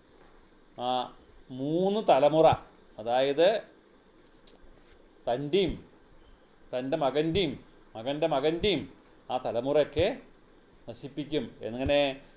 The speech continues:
വെറും ഒരു അനുവാദമില്ലാതെ അനുഭവിച്ചിട്ടുണ്ടെന്നുണ്ടെങ്കിൽ, ബ-, അതായത്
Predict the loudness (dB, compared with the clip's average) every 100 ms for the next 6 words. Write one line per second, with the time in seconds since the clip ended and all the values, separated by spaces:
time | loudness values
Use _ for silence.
0 | -10 -2 0 0 0 0 2 2 -2 -10
1 | -6 -2 2 4 2 0 -2 0 2 2
2 | -2 -2 -4 -6 -10 -8 -8 -8 -10 -8
3 | -8 -10 -20 -20 -20 -20 -20 -20 -20 -20
4 | -20 -20 -20 -12 -12 -10 -2 0 0 2